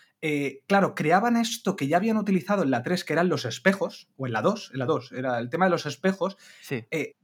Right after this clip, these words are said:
Speaker 1: eh, esta, este director, eh, Chad Sta-,
Speaker 2: Stahelski.
Speaker 1: Stahelski, em, s-, eh, ch-, lo había utilizado mucho en las anteriores, que era utilizar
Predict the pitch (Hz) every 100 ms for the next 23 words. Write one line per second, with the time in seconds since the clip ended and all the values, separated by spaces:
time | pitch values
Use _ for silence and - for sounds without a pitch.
0 | _ - 147 - 175 - 208 151 - -
1 | 175 156 131 120 - 190 220 139 120 117
2 | - 135 135 131 123 - _ 120 117 113
3 | 117 123 113 127 131 143 78 135 131 117
4 | 180 190 214 285 - - - _ 170 156
5 | 151 147 143 127 120 - - - - -
6 | - - - 139 233 233 190 160 156 143
7 | 135 131 123 139 240 202 - 175 214 196
8 | 160 127 113 -